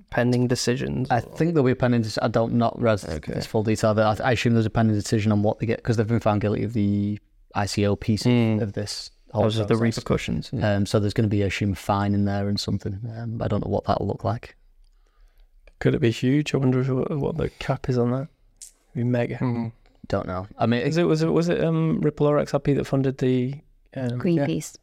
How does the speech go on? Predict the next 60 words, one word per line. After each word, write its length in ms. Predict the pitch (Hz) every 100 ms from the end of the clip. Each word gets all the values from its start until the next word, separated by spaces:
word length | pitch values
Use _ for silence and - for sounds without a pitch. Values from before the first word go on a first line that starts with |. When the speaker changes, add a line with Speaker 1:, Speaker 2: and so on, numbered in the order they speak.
| _
Speaker 2:
Green-, 180 | 123 107
Speaker 3:
the 80 | 120
Speaker 2:
yeah. 60 | 120
Speaker 3:
Greenpeace 440 | 135 143 135 117
one? 120 | -
Speaker 4:
Yeah. 240 | - 170 170 - _ - -
Speaker 3:
It's 100 | 151
a 40 |
huge 280 | 127 120 -
fine. 280 | - 127 117
What's 140 | 110
the 40 | 139
Speaker 2:
So 60 |
it's 80 | 123
Speaker 3:
big 120 | 117
drawback 460 | - 113 117 120 -
on 120 | 120
it? 40 | -
Speaker 2:
It's 160 | - 123
not 140 | 139
a 40 | 127
win 220 | 120 120
for 100 | 107
the 80 | 113
industry 320 | 117 101 107
in 60 | 104
that 120 | 104
respect, 320 | 110 - -
then, 120 | 104
'cause 160 | - 113
they, 120 | 113
they 240 | 113 117
are 140 | 110 104
f-, 180 | - -
actively 480 | 113 - - 104 104
funding 680 | - - 113 113 104 98 98 - - _ _ -
s-, 60 | _
stuff 280 | - 113 -
like 140 | 101
that 240 | 110 101 -
to 120 | -
ban 40 | 104
Speaker 4:
Propaganda. 600 | - 113 139 165 101 151
Speaker 2:
Bitcoin. 480 | - - 101 98
So, 200 | - 104
you 120 | 101 107
know, 140 | 101
this 200 | 104 -
is 140 | 104
not 260 | 113 110 104 -
a 100 | 113
good 400 | 98 110 113 101
thing, 380 | - 101 98 95 - _ _ _ _ -
um, 360 | 101 95 95 -
in 140 | 107
that 140 | 101
respect. 440 | - - - - 101
I 20 |
think 260 | - 104 -
it's, 280 | - -